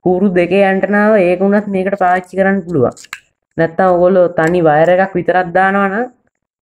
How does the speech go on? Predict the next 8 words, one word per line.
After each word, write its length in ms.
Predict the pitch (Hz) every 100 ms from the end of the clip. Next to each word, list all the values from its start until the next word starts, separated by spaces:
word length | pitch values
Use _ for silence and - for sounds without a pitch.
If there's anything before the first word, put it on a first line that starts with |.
| -
ටිකක් 300 | 180 185 175
උස 100 | 170 190
තැනකින් 400 | 190 190 196 208
ඒ 140 | 202 190
වයර් 240 | 175 175
එක 100 | 190 196
තියන්න 360 | 185 175 180 139
ඕනේ. 200 | 117